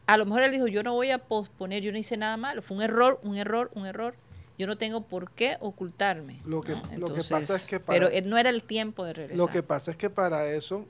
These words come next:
Speaker 2: contaba Oscar Córdoba, de primera mano decía, "Es que a nosotros nos reventó anímicamente cuando Pa-, Pacho Maturana llega llorando, diciendo, 'Si yo meto a Barrabás Gómez, lo matan'".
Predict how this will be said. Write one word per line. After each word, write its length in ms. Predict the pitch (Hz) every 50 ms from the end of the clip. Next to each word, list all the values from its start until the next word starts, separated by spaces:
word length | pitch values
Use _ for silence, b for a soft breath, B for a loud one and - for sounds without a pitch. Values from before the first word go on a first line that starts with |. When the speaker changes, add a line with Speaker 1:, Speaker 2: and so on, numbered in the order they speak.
| -
Speaker 2:
contaba 420 | - - 160 151 - 160 156 151 165
Oscar 240 | 165 165 196 185 175
Córdoba, 540 | - 160 143 139 135 165 165 180 196 226 - - - - 170
de 140 | 151 151 143
primera 360 | - 135 135 139 143 147 160
mano 300 | 165 160 160 165 175 170
decía, 340 | 160 151 - - 165 165 156
"Es 100 | 147 -
que 100 | - 185
a 40 | 180
nosotros 400 | 175 160 - 170 165 - 185 190
nos 140 | 180 170
reventó 560 | 143 160 156 147 143 143 143 139 127 - 160 170 175 -
anímicamente 840 | 185 180 175 175 185 185 185 180 - 180 160 160 165 165 160 185 175
cuando 540 | - 175 156 151 151 147 151 151 151 143 147 b b b b b b b b - - - - - - - - - - - - -
Pa-, 280 | - 185 190 185 - - - - -
Pacho 340 | - 175 180 180 175 - 196
Maturana 420 | 202 196 190 190 185 175 180 196
llega 440 | 185 175 170 170 170 180 185 190 185 185 -
llorando, 600 | 170 147 175 175 170 180 196 196 190 185 185 180
diciendo, 560 | 175 165 160 160 - 180 185 190 190 196 190 190 b b b b b b b -
'Si 280 | - - 185 175 165
yo 220 | 156 156 208 240 254
meto 340 | 240 240 247 254 254 247 220
a 40 | 208
Barrabás 540 | 196 185 170 156 165 165 165 180 185 190
Gómez, 340 | 185 214 214 214 226 226 233 226 - - - - - - -
lo 100 | 151 151
matan'". 460 | 151 156 160 180 170 170 170 143 123